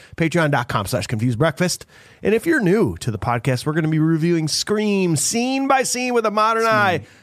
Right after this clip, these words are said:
Speaker 1: But in order to do that properly, we gotta talk about it with pure M F and nostalgia. Sean, let's start with you, man. Tell us the first time you saw this movie and what your nostalgic rating is, was.
Speaker 2: Okay, good question.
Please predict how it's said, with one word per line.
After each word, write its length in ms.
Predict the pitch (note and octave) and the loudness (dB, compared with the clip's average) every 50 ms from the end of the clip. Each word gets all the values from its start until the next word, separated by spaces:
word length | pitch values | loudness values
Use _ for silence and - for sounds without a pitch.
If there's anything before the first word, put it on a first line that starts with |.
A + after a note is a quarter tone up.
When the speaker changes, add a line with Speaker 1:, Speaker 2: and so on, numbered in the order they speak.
| _ - | _ -4
Speaker 1:
But 120 | C#3+ C#3+ | -2 0
in 100 | C#3+ C#3+ | 0 2
order 260 | C#3+ D3+ D#3 D3+ D3+ C#3 | 2 2 2 2 2 2
to 40 | C#3 D3 | 2 2
do 60 | C#3+ | 2
that 220 | C#3 C#3+ C3+ - | 2 0 0 0
properly, 420 | - C#3 A#2+ A#2 - A#2+ A2+ A#2 A2+ | -2 -2 -2 -2 -2 -2 -2 -2 -2
we 120 | A2 B2 | -2 0
gotta 200 | A#2+ C3+ B2 A2+ | 0 0 -2 -2
talk 280 | - - - D3+ D3 - | -2 -2 -2 0 0 0
about 220 | D#3 C#3+ C3+ C3+ | 0 0 2 0
it 100 | B2+ F2 | 0 0
with 260 | A#2+ A#2+ A2+ - - - | 0 -2 -2 -2 -6 -10
pure 480 | - - - F3+ F3+ F3+ F3+ F3+ F3+ - - - _ _ _ _ _ - | -10 -4 0 0 2 2 2 0 -2 -4 -8 -18 _ _ _ _ _ -2
M 200 | D3+ D#3+ F3 F3 | 0 0 2 2
F 180 | F3 E3 - - | 2 0 0 0
and 140 | E3+ E3+ | 0 2
nostalgia. 560 | D#3+ D3+ - - - E3 D#3 D#3 E3 D#3 E3+ D3+ | 2 0 0 0 2 2 2 2 2 2 0 0
Sean, 260 | - - A#3 A3+ A3 | 0 0 0 0 0
let's 120 | A#3 A3 - | 0 -2 0
start 200 | - B3+ A#3 G#3+ | 0 -2 0 -2
with 100 | G3 E3+ | -2 -2
you, 80 | A3+ G#3+ | 0 2
man. 220 | F#3 F3 E3+ E3+ | 2 2 2 2
Tell 120 | - G3 G3 | 0 0 0
us 80 | - | -2
the 40 | - | -4
first 180 | - - F#3+ - | -4 -4 -2 -2
time 120 | G3+ F3+ G#3 | -2 -2 -2
you 60 | F#3+ | 0
saw 200 | - G3+ F#3+ F#3+ | 0 0 0 0
this 140 | F3 A#2 C#3+ | 0 -2 0
movie 260 | C#3+ C#3+ D3 D#3 D3+ | 0 0 2 2 2
and 100 | C#3 C3+ | 2 2
what 180 | C#3 C#3+ C#3+ - | 0 0 0 0
your 320 | D3 D3+ D3 D3+ D3+ D3+ | -2 0 0 0 0 -2
nostalgic 500 | D3+ D3+ C#3 - E3+ D3 D#3 C#3+ D3 - | -2 -4 -2 -2 0 0 0 0 -2 -2
rating 300 | D3 C#3+ D#3+ D#3+ C#3+ B2+ | -2 -2 0 0 -2 -2
is, 160 | C3+ B2+ G#2+ F2+ | -2 -2 -2 -2
was. 320 | G2+ F#2 E2+ D#2+ - - - | -2 -2 -4 -4 -8 -8 -6
Speaker 2:
Okay, 680 | - A#3 B3+ - - G#3 D#3 D#3 F3+ G#3+ G#3+ F3+ D#3+ - | -4 -4 -4 -2 0 0 0 2 0 0 -2 -4 -4 -4
good 160 | - G3+ - - | -4 -4 -4 -2
question. 720 | - A#3 B3+ A#3+ - - - C3+ C3 A#2 A2+ A2+ A2 G#2 | 0 0 0 0 -2 -2 0 0 0 0 -2 -2 -4 -6